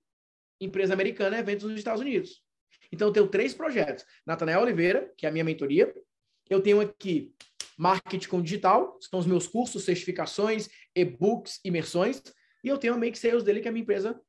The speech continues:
americana, que eu vendo nos eventos nos Estados Unidos. Então, não é só começar a vender mentoria, gente, é uma empresa. Vocês vão precisar de uma equipe de vendas, vocês vão precisar de gestão de comunidade.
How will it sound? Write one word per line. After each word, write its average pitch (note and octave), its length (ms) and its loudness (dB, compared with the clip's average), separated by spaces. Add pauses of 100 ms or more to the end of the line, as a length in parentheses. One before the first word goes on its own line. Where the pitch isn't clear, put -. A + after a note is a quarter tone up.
(120)
americana, F#3 520 -2
que G#3 80 -4
eu G#3 40 2
vendo D#3 120 -2
nos D#3+ 80 -4
eventos F3 340 -4
nos F3 60 -4
Estados E3 200 -4
Unidos. F#3 400 -8 (1400)
Então, A#3+ 140 4
não D4 180 6
é C#4+ 160 6
só B3+ 380 0
começar A3 560 0
a G#3 40 4
vender G3 240 0
mentoria, F#3+ 460 -2
gente, E3 220 -2
é G3+ 60 4
uma A3+ 180 2
empresa. G3+ 800 4 (240)
Vocês G#3+ 260 2
vão C#4 160 2
precisar A#3 400 2
de E3+ 100 2
uma G3 120 2
equipe A3 320 -2
de A3 100 -4
vendas, E3 600 0 (360)
vocês A3+ 260 2
vão B3 100 2
precisar G#3+ 340 4
de F3+ 140 0
gestão G#3+ 400 0
de A#3 100 -4
comunidade. D#3+ 720 0